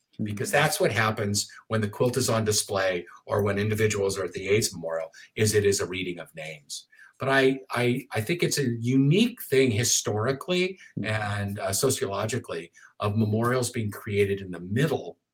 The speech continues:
Speaker 1: of what you're memorializing.
Speaker 2: So it sounds like,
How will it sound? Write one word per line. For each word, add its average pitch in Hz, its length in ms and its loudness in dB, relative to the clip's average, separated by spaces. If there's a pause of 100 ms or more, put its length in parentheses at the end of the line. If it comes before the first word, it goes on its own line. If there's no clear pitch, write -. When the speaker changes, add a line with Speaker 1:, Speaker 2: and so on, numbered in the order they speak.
(200)
Speaker 1:
of 101 100 -8
what 107 180 -2
you're 98 120 -4
memorializing. 95 720 -8 (1300)
Speaker 2:
So 123 200 12
it 113 120 8
sounds 156 420 10
like, 113 300 10